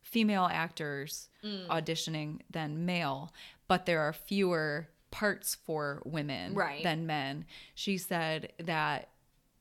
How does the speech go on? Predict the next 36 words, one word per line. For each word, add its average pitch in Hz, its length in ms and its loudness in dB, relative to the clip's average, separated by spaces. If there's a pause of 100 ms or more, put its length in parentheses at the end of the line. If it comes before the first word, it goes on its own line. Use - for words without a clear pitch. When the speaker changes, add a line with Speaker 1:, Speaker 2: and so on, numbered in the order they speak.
(140)
Speaker 1:
there 175 220 2
are 160 100 4
a 160 60 4
lot 165 240 2
of 160 100 -8
talented 160 560 -4
females 175 640 2
who 156 540 -4 (260)
will 170 160 0
fill 175 320 0
in 160 480 -2
for 151 680 -4 (260)
male 220 460 4
roles, 156 540 0 (640)
and 196 300 4
there 185 240 4
are 180 60 2
some 208 520 2
performers, 180 760 -2 (280)
and 170 100 -4
she 165 140 -2
said, 160 260 -4
like 160 220 -4
yourself, 170 460 0
who 190 120 -4
could - 180 -6
probably 190 340 4
do 196 200 0
either. 165 480 0 (220)
And 214 140 4
then 226 140 8
there 226 120 4
are 220 140 6
the 208 120 2 (300)
female 180 560 4 (140)
performers 170 720 0